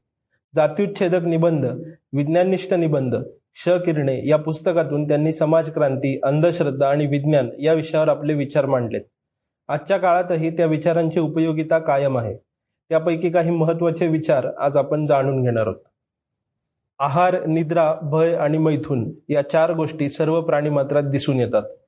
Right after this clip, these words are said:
पण मनुष्य श्रेष्ठ ठरतो तो त्याच्या ठायी असलेल्या बुद्धी या गुणविशेषाने. पण हाच गुणविशेष मानवाने जर एखाद्या जुन्या धर्मग्रंथाला वा पोथीला, एखाद्या देवतेला वा प्रेषिताला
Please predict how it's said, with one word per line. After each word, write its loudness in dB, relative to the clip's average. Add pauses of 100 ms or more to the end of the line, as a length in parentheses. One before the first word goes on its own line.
(300)
पण 0
मनुष्य 0
श्रेष्ठ -2
ठरतो 0
तो 2
त्याच्या 0
ठायी 0
असलेल्या 0
बुद्धी 0
या 0
गुणविशेषाने. -2 (640)
पण 0
हाच 0
गुणविशेष 0
मानवाने 2
जर 0
एखाद्या 0
जुन्या 0
धर्मग्रंथाला 0 (360)
वा 2
पोथीला, 0 (100)
एखाद्या 0
देवतेला 0
वा 2
प्रेषिताला 0